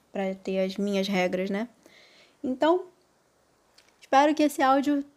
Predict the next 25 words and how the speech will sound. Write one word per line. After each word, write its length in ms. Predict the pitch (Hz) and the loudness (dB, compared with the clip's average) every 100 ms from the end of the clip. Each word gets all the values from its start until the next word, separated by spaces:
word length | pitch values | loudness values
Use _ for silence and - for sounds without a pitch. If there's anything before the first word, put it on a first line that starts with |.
| _ _ _ _ | _ _ _ _
faça 480 | - 226 220 - | -16 -10 -8 -2
algum 300 | 247 220 240 | -2 0 -2
sentido. 640 | 240 277 262 - 247 269 294 - - 277 - 233 - | 0 0 0 0 -4 2 2 2 0 0 0 -2 0
<laughs> 520 | 220 - - - _ | -4 -4 -16 -20 _
Às 220 | - 262 247 | -8 -6 -4
vezes 460 | 233 247 254 247 | -2 -2 -2 -4
eu 80 | 254 | -6
tenho 160 | 254 302 | -6 -6
a 40 | |
impressão 300 | - 262 247 | -4 -2 -2
de 120 | 254 | -4
que 60 | 285 | -4
eu 60 | |
começo 360 | - 233 233 233 | -2 -2 -2 -4
a 40 | |
falar 460 | 277 320 240 226 247 | -8 -4 -2 -2 -2
e 180 | 240 233 _ _ _ _ | -2 -6 _ _ _ _
me 180 | 247 262 | 2 2
perco 640 | 262 254 262 - - 269 277 | 8 8 8 4 -4 -4 -6
absurdamente 1120 | - 233 - 254 220 214 208 226 277 294 330 339 - _ _ _ _ _ _ | -10 -10 -10 -8 -8 -6 -6 -2 -2 0 -4 -4 -12 _ _ _ _ _ _
no 200 | 262 254 | -4 0
que 60 | |
eu 60 | 247 | 0
tô 120 | 247 | 0
dizendo. 500 | 226 226 226 240 254 | -2 -4 -2 0 -2